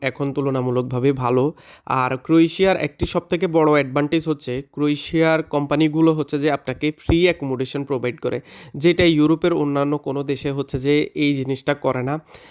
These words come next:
আপনারা খোঁজখবর নিয়ে দেখবেন যে আপনার ইতালি বলেন, ইতালি বলেন, ফ্রান্স বলেন, জার্মানি বলেন,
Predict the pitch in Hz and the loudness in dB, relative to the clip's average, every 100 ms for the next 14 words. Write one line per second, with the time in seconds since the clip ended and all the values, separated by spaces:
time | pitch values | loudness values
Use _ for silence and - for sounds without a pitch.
0 | - 147 170 170 170 170 - 175 160 170 | -8 -2 2 0 0 -2 0 0 2 4
1 | 170 165 151 131 135 143 147 135 139 131 | 4 2 0 -2 -2 -2 -2 -2 -2 0
2 | - 135 135 127 139 143 139 135 135 139 | 0 0 0 0 0 2 2 2 2 0
3 | - 135 - 135 135 - - 135 135 131 | -4 -6 -2 0 -2 -4 -4 0 0 0
4 | 131 127 135 135 131 131 131 131 127 127 | -2 -2 -2 -2 0 0 0 0 0 0
5 | 131 139 139 139 135 131 | 0 0 2 2 4 2